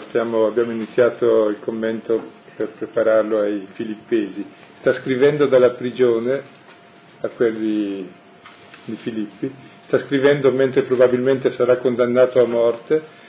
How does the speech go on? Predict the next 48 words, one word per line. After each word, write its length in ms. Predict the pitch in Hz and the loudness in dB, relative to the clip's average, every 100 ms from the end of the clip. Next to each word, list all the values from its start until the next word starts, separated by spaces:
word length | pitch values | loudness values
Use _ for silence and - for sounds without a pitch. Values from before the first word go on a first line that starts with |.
| - - | -20 -4
ma 100 | 170 | 0
lui 120 | 185 | 2
mica 240 | 131 131 131 | 0 -2 -4
si 140 | 127 | -6
preoccupa 480 | - 127 123 131 117 | -2 2 2 0 -4
del 140 | 113 | -4
fatto 320 | - 117 117 | -2 -4 -4
che 100 | - | -6
è 60 | 107 | -6
condannato 540 | 117 104 104 104 98 | -6 -8 -8 -8 -8
a 40 | 107 | -6
morte, 320 | 107 120 113 | -2 -4 -4
mica 220 | 104 - | -12 -10
pensa 380 | - 104 101 - | -8 -10 -12 -14
a 20 | |
sé, 180 | - 127 - | -10 -8 0
pensa 360 | 151 170 156 | 2 4 4
a 40 | 139 | 6
loro 440 | 135 127 131 170 | 6 4 4 2
che 140 | 170 175 | 2 2
avranno 360 | 127 123 131 | 2 0 0
bisogno 380 | 139 113 113 139 | -4 -6 -6 -6
di 140 | 139 | -8
crescere 540 | - 117 107 131 135 127 - - - - - | -10 -8 -8 -6 -6 -6 -10 -20 -20 -20 -12
nella 220 | 123 120 | -2 -2
conoscenza 640 | - 120 131 123 107 104 139 | -2 -2 -2 -4 -12 -8 -6
e 40 | |
nell'amore 480 | 139 117 107 104 101 | -2 -2 -2 -4 -6
di 160 | 95 92 | -8 -14
Dio. 460 | 95 107 - - - - | -16 -16 -16 -10 -8 -6
Basta. 580 | - - - - - - - - - - - - - | -6 -6 -6 -12 -18 -20 -20 -20 -20 -20 -20 -20 -10
Non 140 | 139 135 | 0 2
è 40 | |
uno 180 | 156 143 | 4 4
che 140 | 127 | 4
pensa 440 | - 120 113 117 104 | 4 2 2 0 -2
a 60 | |
sé, 280 | - 127 117 - | 2 2 2 0
sta 100 | 113 | -6
lì 160 | 117 | 0
a 60 | 120 | 0
dire: 180 | 120 127 | 2 2
"Oh, 120 | 147 | 2
che 140 | 160 | 2
guai 220 | 143 147 139 | 4 4 2
che 120 | 135 | -2
mi 120 | 135 | -2
capino, 480 | 135 127 127 127 | 4 4 4 -4